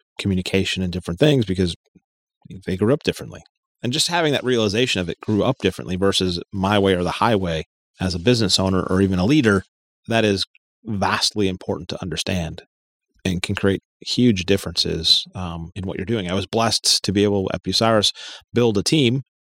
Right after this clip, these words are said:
uh, in my purchasing group, and I intentionally built it where I had some boomers that were there that I knew there were gonna be three to five year hits, and then I had some other extras, and I had some millennials, and I had, well, Gen Z wasn't in the workforce then, but had that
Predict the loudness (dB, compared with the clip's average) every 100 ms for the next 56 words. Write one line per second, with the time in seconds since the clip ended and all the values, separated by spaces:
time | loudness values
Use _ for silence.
0 | _ -12 -10 -6 -6 -2 -2 2 0 2
1 | 0 0 _ _ _ -4 -2 -4 -4 -2
2 | -2 0 -2 0 -2 0 -2 -4 -2 0
3 | 0 0 0 0 -4 _ _ _ _ -2
4 | -2 -4 -4 0 2 2 0 2 2 4
5 | 4 2 2 4 4 4 2 0 2 2
6 | 2 -2 0 0 2 2 2 2 2 0
7 | 0 0 2 4 4 2 0 2 2 2
8 | 0 0 0 0 0 2 2 2 4 4
9 | 2 0 0 2 0 -2 -12 -10 -8 -4
10 | -2 0 0 0 0 -2 0 0 0 -4
11 | -2 -2 -2 0 -2 -4 -16 -14 -14 -16
12 | -8 -2 0 2 2 0